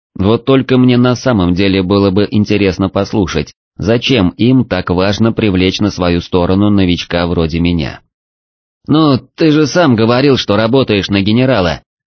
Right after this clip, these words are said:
а значит, за порядок в городе». Итан замолчал, а Мур начал неуклюже юлить. Ну вот, опять придется быть грубым.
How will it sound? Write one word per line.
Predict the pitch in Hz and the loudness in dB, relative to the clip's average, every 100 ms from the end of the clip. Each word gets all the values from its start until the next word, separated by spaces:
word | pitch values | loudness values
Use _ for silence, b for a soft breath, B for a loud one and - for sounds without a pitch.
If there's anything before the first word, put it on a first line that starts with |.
| - | -4
а | 135 | -2
значит, | 104 117 123 160 | 2 0 0 -2
за | 107 110 | 0 -2
порядок | 104 95 95 107 98 | -2 -2 -2 -4 -4
в | 98 | -2
городе». | 98 113 113 107 98 - _ _ _ _ | 0 2 0 0 -2 -8 _ _ _ _
Итан | - 87 90 87 | -4 -2 0 -2
замолчал, | 87 85 82 - 95 107 117 _ _ | 0 -2 -2 -2 -2 -2 -4 _ _
а | - 107 | -2 2
Мур | 101 120 | 2 2
начал | 127 110 110 123 120 | 2 0 -2 0 2
неуклюже | 117 113 110 95 90 98 | 2 2 0 -2 -2 -2
юлить. | 98 101 80 69 - - _ _ _ _ _ _ _ _ _ | 0 0 -2 -6 -12 -20 _ _ _ _ _ _ _ _ _
Ну | 95 117 | 0 0
вот, | 92 80 60 - _ | 2 -2 -4 -12 _
опять | - 127 - 104 - | -4 -2 0 -2 -2
придется | 101 92 92 82 95 | -2 0 -2 -2 -2
быть | 87 85 | -2 -2
грубым. | 82 82 71 65 | -2 -2 -4 -8